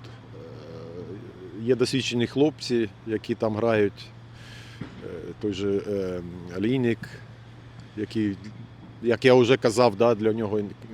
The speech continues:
нема секретів у футболі. Що воно і показало, да? Вийшов, був там, де, де потрібно, забив гарний гол. Е, дуже,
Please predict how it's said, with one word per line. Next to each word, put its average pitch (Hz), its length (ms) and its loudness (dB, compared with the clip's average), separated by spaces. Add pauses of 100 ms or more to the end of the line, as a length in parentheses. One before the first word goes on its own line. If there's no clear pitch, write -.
(140)
нема 113 260 -2
секретів 113 540 0
у 101 60 -2
футболі. 104 480 0 (1600)
Що - 160 0
воно 123 280 6
і 123 40 8
показало, 120 580 6
да? 117 240 4
Вийшов, 120 520 2 (800)
був 113 220 0
там, 123 260 4
де, 113 160 6
де 110 240 2
потрібно, 117 680 0
забив 107 380 2 (520)
гарний 113 280 -2
гол. 120 280 2 (840)
Е, 107 300 -2 (300)
дуже, 123 400 4